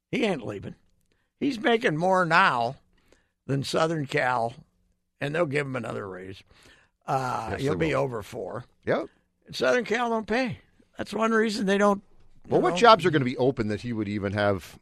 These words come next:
Speaker 2: get called on?
Speaker 1: Notre Dame if Kelly gets fired, but how could you fire Kelly? You know, he's a,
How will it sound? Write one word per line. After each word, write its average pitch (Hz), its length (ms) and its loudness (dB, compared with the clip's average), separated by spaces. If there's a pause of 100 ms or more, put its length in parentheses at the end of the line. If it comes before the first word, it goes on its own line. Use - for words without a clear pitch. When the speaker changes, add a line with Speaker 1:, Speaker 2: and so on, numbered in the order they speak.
(160)
Speaker 2:
get 101 180 -2
called 90 260 -2
on? - 220 -12 (340)
Speaker 1:
Notre 110 280 -6
Dame 127 360 -6
if - 160 -16
Kelly 95 340 -10
gets - 260 -18
fired, - 460 -16
but 92 140 -16 (200)
how 123 180 -8
could 104 200 -12
you 87 80 -14
fire 92 300 -6
Kelly? 95 480 -10 (1300)
You 131 120 -2
know, 90 220 -8
he's 98 200 -12
a, 71 100 -16